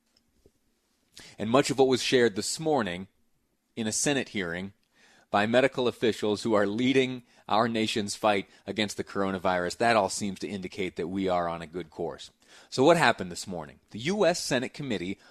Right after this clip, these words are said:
on Health, Education, Labor, and Pensions got together, some of them in person,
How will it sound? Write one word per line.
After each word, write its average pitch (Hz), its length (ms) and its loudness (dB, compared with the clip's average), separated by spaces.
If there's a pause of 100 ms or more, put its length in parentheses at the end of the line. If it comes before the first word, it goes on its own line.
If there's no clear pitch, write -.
(120)
on 92 140 -2
Health, 131 400 2
Education, 123 680 -4
Labor, 117 380 0
and 127 100 -8
Pensions 98 520 -6
got 110 260 -2
together, 117 560 -2 (580)
some 113 260 -2
of 117 80 -2
them 127 140 2
in 131 120 -2
person, 135 540 -2